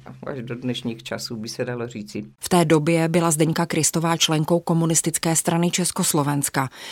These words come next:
Speaker 2: a právě to se pro ni i pro manžela Jana Miroslava posléze stalo velkou přítěží.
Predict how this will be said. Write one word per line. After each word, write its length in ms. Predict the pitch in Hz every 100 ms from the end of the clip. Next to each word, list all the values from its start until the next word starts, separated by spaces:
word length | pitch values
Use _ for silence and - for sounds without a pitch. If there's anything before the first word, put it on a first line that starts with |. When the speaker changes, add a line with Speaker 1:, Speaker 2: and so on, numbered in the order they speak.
| -
Speaker 2:
a 100 | 175
právě 320 | - 185 202
to 100 | 208
se 160 | 190 214
pro 280 | - 165 151
ni 220 | 160 175
i 160 | - 147
pro 220 | 170 170
manžela 480 | 185 196 202 208 214
Jana 260 | 214 208
Miroslava 580 | 208 202 190 196 180 180
posléze 720 | - 220 - 214 190 185 170
stalo 340 | 147 165 151 139
velkou 420 | 139 139 127 139
přítěží. 680 | - 135 135 147 139 131